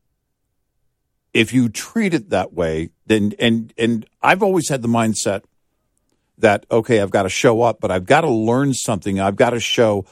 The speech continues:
I've gotta demonstrate that I'm viable so that in the future I can be employed. I mean, I know I'm gonna have to prove it. So, you know, with the old, uh,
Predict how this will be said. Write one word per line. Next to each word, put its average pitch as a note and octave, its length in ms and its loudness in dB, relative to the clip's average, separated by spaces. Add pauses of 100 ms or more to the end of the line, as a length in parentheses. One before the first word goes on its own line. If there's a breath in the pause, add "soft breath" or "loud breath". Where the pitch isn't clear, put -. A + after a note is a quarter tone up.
(220 soft breath)
I've A2 140 0
gotta F3+ 220 4
demonstrate B2 840 -2
that F#2 120 0
I'm G2+ 260 0
viable F2 640 -2 (1080)
so - 240 2
that G#2 300 0 (580)
in C3+ 160 2
the A2+ 80 -2
future A2+ 560 -2
I G2+ 140 -4
can G#2+ 180 0
be F#2+ 160 -2
employed. F2 680 -4 (520)
I A#2+ 80 4
mean, G2+ 360 0 (360)
I A#2+ 140 4
know B2+ 260 0
I'm A#2+ 140 0
gonna G#2+ 200 0
have A2 220 -2
to G2 80 -8
prove D#3 360 -2
it. - 160 -16
So, G2+ 360 0 (280 soft breath)
you G#2 80 0
know, G2+ 120 2
with F2+ 140 -2
the G2+ 120 2
old, G2 260 0
uh, F2 260 0